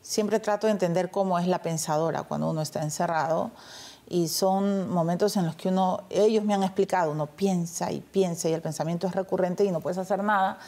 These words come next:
porque estás encerrado. ¿Cuál fue el pensamiento más recurrente que tuvo en prisión?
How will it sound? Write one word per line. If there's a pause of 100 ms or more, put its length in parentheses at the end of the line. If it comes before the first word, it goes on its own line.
(300)
porque
estás
encerrado. (600)
¿Cuál
fue
el
pensamiento
más
recurrente
que
tuvo
en
prisión?